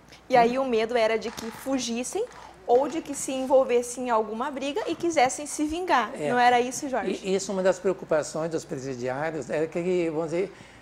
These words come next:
Speaker 2: tem casos lá, não vou citar o nome, né, que matou a mu-, a, a mulher, que é conhecida da, muito da comunidade naquela época aí. Alguém querer se vingar. "O que tu tá fazendo?" "Ah, foi tu, não sei o quê."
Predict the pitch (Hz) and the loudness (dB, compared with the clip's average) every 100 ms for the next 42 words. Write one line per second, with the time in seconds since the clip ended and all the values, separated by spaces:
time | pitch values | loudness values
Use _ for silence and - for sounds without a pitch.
0 | - - 247 202 175 185 170 151 156 143 | -20 -8 -6 -4 -4 -2 -4 -6 -6 -4
1 | 156 - 156 143 131 131 160 156 143 156 | -6 -6 -6 -6 -6 -8 -8 -8 -8 -8
2 | 226 220 180 208 202 196 190 180 170 175 | -6 -4 -4 -2 -2 0 -2 -4 -6 -8
3 | 165 170 180 170 139 139 180 165 180 165 | -8 -6 -2 0 0 -2 -2 -2 -4 -6
4 | - 190 175 165 175 175 180 170 - 160 | -6 -4 -2 -2 -2 -4 -6 -6 -6 -8
5 | 156 151 151 147 156 143 143 147 143 151 | -2 0 0 -4 -4 -2 -2 -4 -6 -6
6 | 131 110 110 - - - - - - - | -6 -8 -12 -20 -20 -20 -20 -20 -20 -20
7 | _ - - 196 185 208 214 247 220 208 | _ -20 -6 -2 0 -2 -2 -4 -4 -4
8 | 208 220 214 220 208 139 294 302 - 277 | -6 -6 -4 -4 -6 -10 -8 -8 -6 -6
9 | 254 247 277 233 262 - 220 220 262 277 | -4 -4 -4 -4 -4 -4 -6 -4 -4 -4
10 | 220 233 196 185 | -4 -6 -4 -4